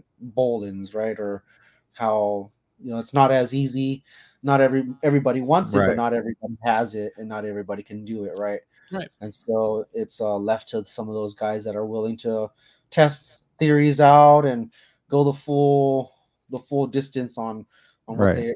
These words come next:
Speaker 1: what their theories are to test out. And I think, like, for, with the Bolins, right, I think it was keeping them extremely cooler than most of the other snakes,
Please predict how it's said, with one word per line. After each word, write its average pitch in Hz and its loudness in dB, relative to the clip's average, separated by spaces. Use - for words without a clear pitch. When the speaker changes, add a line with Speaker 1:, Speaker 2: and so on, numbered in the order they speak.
Speaker 1:
what 247 -18
their 113 -8
theories 123 -8
are 107 -6
to 104 -16
test - -14
out. 107 -4
And 117 -10
I 110 -12
think, 120 -14
like, 110 -10
for, 117 -8
with 123 -8
the - -6
Bolins, 123 0
right, 117 -2
I 117 -4
think 120 -8
it 123 -4
was 117 -8
keeping 139 -8
them 120 -6
extremely 123 -6
cooler 151 -4
than 113 -8
most 123 -6
of 120 -8
the 117 -6
other 110 -6
snakes, 107 -12